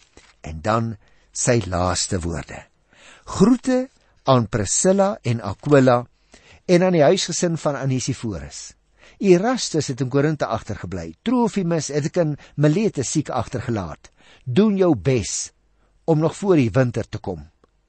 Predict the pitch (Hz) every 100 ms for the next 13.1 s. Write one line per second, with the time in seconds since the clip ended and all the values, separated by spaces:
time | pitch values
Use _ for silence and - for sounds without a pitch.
0 | _ _ _ _ 156 156 165 160 165 -
1 | - - - _ - 170 160 165 156 147
2 | - 110 156 156 156 - - 156 151 170
3 | 156 151 143 175 190 127 127 107 95 -
4 | - - - 151 123 131 120 - 123 -
5 | 92 82 _ _ _ _ _ _ _ _
6 | - 123 147 147 139 139 117 135 156 123
7 | 104 101 76 - - _ _ _ _ _
8 | - 139 123 120 101 120 170 135 104 98
9 | - _ _ _ _ _ _ - - 110
10 | 82 104 127 113 117 110 87 - - -
11 | - _ _ _ _ _ _ _ _ _
12 | _ _ - 95 90 143 127 - 117 104
13 | 98